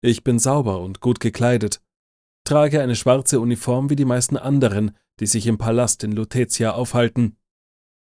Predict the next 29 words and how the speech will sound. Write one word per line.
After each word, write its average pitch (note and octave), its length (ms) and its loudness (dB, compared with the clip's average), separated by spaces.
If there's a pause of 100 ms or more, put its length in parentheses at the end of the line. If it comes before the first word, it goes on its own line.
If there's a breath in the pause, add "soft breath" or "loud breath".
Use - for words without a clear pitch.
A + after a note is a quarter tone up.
Lediglich D3+ 480 4
die D3 120 2
Dienerschaft B2 840 -2
bildet A2 300 2
eine G2+ 220 -4
Ausnahme. A2+ 640 0 (760)
Sie A#2+ 300 0
trägt A2 340 -4
weiß. A#2 380 -2 (880)
Immerhin, G#2 500 -2 (360)
ein G2+ 300 -4
Diener A2+ 340 2
bin A2+ 160 -2
ich A2 160 -4
nicht, C3+ 360 0 (320)
und C#3 180 2
ich C#3+ 100 0
muss D#3 160 2
auch C3+ 320 0
nicht D#3 220 -2
unter D3 200 0
der C3+ 140 -2
Kälte C3+ 480 0
oder C3+ 180 -2
der C3 160 0
Hitze A#2+ 360 0
der A2+ 160 0
Hölle C3 200 2
leiden. G#2+ 520 0